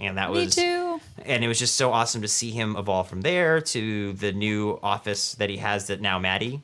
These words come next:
Speaker 1: has,
Speaker 2: Mm-hmm.
Speaker 1: um, and then onto his warehouse that he
Speaker 2: It's
Speaker 1: has
Speaker 2: insane.
Speaker 1: now. It's insane.
Speaker 2: It's, it's insane. He,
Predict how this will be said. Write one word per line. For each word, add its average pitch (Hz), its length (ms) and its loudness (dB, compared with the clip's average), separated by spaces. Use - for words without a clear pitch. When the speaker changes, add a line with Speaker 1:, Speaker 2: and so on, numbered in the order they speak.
Speaker 1:
has, 147 400 -4
Speaker 2:
Mm-hmm. 151 260 -6
Speaker 1:
um, 98 440 4
and 104 200 -2
then 101 500 0
onto 110 500 0
his 98 500 -2
warehouse 101 1000 0
that 92 120 -6
he 87 80 -2
Speaker 2:
It's 90 100 -2
Speaker 1:
has 90 200 6
Speaker 2:
insane. 120 140 0
Speaker 1:
now. - 160 -8
It's 135 140 -4
insane. 156 280 -4
Speaker 2:
It's, 185 480 -4
it's - 420 2
insane. 170 560 2
He, 196 340 2